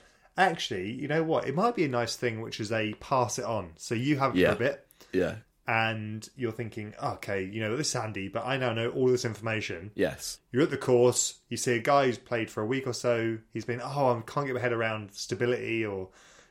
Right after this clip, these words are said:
Speaker 1: you know,
Speaker 2: Yeah, exactly.
Speaker 1: what fade is." And you say, "Hey, mate, have this." And then next time, when, when you've learnt it, pass it on, and you can sort of
Speaker 2: Yeah.
Speaker 1: start the nice little chain.
Speaker 2: The, so, so di-, disc golf is one of the most successful sports in the world. The, the thing that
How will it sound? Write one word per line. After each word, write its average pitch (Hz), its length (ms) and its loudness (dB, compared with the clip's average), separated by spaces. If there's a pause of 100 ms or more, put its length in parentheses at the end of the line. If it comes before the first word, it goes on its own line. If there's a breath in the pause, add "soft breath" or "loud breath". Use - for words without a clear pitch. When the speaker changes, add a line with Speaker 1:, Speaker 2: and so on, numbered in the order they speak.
Speaker 1:
you 101 160 -6
know, 95 160 -4
Speaker 2:
Yeah, 135 220 2
exactly. 123 400 -2
Speaker 1:
what - 200 -4
fade 123 400 2
is." 107 320 -2
And 135 120 -2
you 139 80 0
say, 139 280 -2
"Hey, 185 140 4
mate, 139 220 2
have 139 220 0
this." 101 300 -2 (120)
And 117 80 -4
then 113 100 -2
next 139 220 -4
time, 127 180 -2
when, 127 220 -2
when 123 160 -2
you've 143 180 2
learnt 127 300 0
it, - 240 -4
pass 127 300 0
it 113 40 -4
on, 92 320 -6
and 101 100 -8
you 104 60 -6
can 101 160 -10
sort 127 140 -4
of 131 60 10
Speaker 2:
Yeah. 113 160 12
Speaker 1:
start 98 160 4
the 104 40 -4
nice 101 220 -6
little 107 120 -12
chain. 90 280 -8
Speaker 2:
The, 143 320 4 (120)
so, - 140 2
so - 240 4 (140)
di-, 175 100 6
disc 180 280 2
golf 156 120 6
is 131 100 2
one 127 140 8
of 117 80 4
the 110 80 -4
most 110 180 6
successful - 380 -2
sports - 460 -2 (240)
in 107 140 2
the 98 100 4
world. 90 480 2 (320)
The, - 160 0 (460)
the 123 80 -6
thing 151 340 8
that 127 240 8